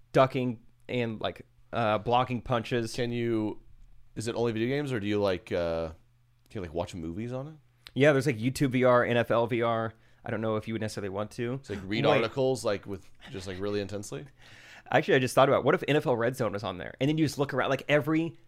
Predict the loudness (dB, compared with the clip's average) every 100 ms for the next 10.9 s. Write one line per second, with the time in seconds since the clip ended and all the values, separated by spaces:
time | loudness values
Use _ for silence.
0 | -12 4 6 6 2 -4 -4 -2 0 0
1 | 0 0 0 0 0 2 2 2 0 0
2 | 0 2 2 2 2 2 2 0 2 2
3 | 4 6 6 6 4 4 2 2 0 -2
4 | 0 4 6 6 6 4 0 0 2 4
5 | 2 -2 0 0 0 -4 -6 -6 -4 -2
6 | -2 -2 -2 -2 -4 -4 -2 -2 0 4
7 | 4 4 2 -2 0 0 2 0 0 0
8 | 2 2 0 0 0 0 -2 -6 -4 -4
9 | -2 -2 -2 -2 -2 -2 -4 2 2 2
10 | 0 -2 -4 -4 -4 -4 -4 -6